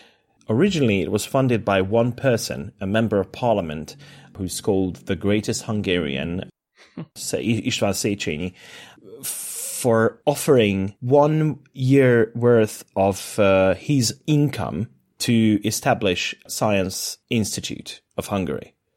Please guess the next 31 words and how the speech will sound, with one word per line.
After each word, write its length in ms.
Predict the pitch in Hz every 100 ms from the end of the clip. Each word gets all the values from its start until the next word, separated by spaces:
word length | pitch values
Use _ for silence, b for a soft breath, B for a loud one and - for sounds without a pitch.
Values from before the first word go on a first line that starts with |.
| _ _ -
So 540 | - 95 90 85 73 -
what, 200 | 98 90
what 140 | 110 101
a 60 |
thing 360 | - - 104 92
to 140 | -
do. 340 | 69 87 67 - B B B B B B
And 120 | 110 127
now 400 | 147 110 170 _ _ _ -
the, 220 | 101 98
the 120 | 95
Orban 300 | 95 110 98 95
government 500 | 107 90 76 73 -
is 360 | 101 90 - -
bringing 420 | - 98 95 87
it 140 | 82
down. 340 | 104 80 71 - _ _ _ _ _ _ -
So 220 | - 117
why, 460 | 104 123 156 180 196
why 280 | 143 160 190
this 180 | 160
could 120 | - 135
happen 400 | 117 104 104 104
is 140 | 120 104
because 460 | 104 - 101 95 -
it 100 | 123
w-, 200 | 101 113
it 140 | 127 113
has 200 | 127 107
always 440 | 127 143 151 135
been 420 | 123 107 98 101